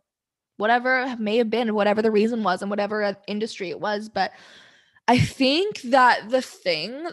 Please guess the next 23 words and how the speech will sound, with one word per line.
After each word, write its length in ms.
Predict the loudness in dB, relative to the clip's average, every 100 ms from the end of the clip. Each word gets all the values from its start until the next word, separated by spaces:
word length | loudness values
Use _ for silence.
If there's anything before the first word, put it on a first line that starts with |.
| -6
that 580 | 0 2 4 0 -4 -12 -14 _
really 720 | -8 -6 -4 -2 -2 -4 -6 -6
changed 800 | -4 -2 0 0 -2 -4 -8 -4
things 320 | -2 -2 -6
for 160 | -6 -4
me 360 | -4 -2 -2
was 260 | 2 2 0
hearing 720 | -6 -8 -8 -6 -8 -10 -14 _ _ _ _ _
someone, 540 | _ -4 -2 -2 -4 -4
I 80 | -6
can't 440 | -8 -8 -6 -6
remember 340 | -4 -2 -2
who 180 | -4 -4
said 260 | -2 0 0
it, 120 | 2
or 80 | 2
else 280 | 4 4 4
I 80 |
would 140 | 4 4
give 140 | 0
them 200 | 2 -2
credit, 480 | 0 2 4 2 -2 0
but 200 | 0